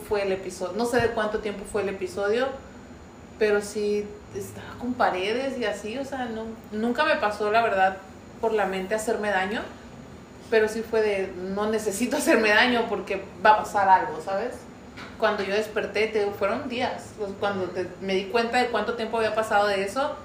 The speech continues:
habían sido días, los que yo había estado encerrada en ese cuarto, sin comer, sin pensar en nada, sin el teléfono, o sea,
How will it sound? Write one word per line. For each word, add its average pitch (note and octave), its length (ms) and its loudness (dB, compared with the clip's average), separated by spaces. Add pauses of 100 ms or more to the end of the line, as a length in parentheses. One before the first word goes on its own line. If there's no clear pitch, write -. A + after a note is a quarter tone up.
(160)
habían F#3+ 260 -2
sido G#3 220 -2
días, E3+ 420 -4 (1000)
los G3+ 160 0
que G3 160 -6
yo F#3+ 100 2
había F#3+ 120 0
estado G3 220 -4
encerrada F3+ 420 -6
en F3 60 -10
ese - 180 -12
cuarto, D#3+ 320 -8
sin A3+ 220 -6
comer, F#3 680 -6 (680)
sin G3 380 -4 (160)
pensar G#3 500 2
en G#3 180 0
nada, G3 440 2
sin F#3+ 260 -4
el F3+ 140 -6
teléfono, F#3+ 880 0
o F#3 80 -6
sea, F3 180 -6